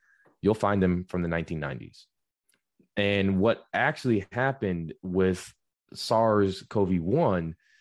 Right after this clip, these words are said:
is that people had started looking and researching M R N A vaccines for that. And that was in, you know, twenty, I think twenty thirteen, twenty fourteen, twenty fifteen, something like that.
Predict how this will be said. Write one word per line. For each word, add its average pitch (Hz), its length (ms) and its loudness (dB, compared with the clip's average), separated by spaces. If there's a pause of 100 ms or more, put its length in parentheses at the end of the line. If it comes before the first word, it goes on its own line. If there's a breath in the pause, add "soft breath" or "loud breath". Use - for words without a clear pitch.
(240 soft breath)
is 92 300 -2
that 101 300 2
people 127 320 0
had 98 100 0
started 95 400 -2
looking 110 320 0
and 87 160 -6
researching 90 840 -4 (680)
M 113 140 2
R 98 140 2
N 95 100 2
A 90 160 2
vaccines 101 720 0
for 92 240 -6
that. 82 180 -6 (1700)
And 98 580 2 (180)
that 107 280 0
was 101 480 0
in, 95 480 0
you 92 80 -4
know, 73 160 -8 (160)
twenty, 92 560 0
I 85 60 0
think 90 180 -4
twenty 95 200 -2
thirteen, 87 440 -2
twenty 85 200 -4
fourteen, 85 460 -4
twenty 85 220 -4
fifteen, 82 420 -4
something 80 340 -6
like 67 220 -10
that. 73 280 -4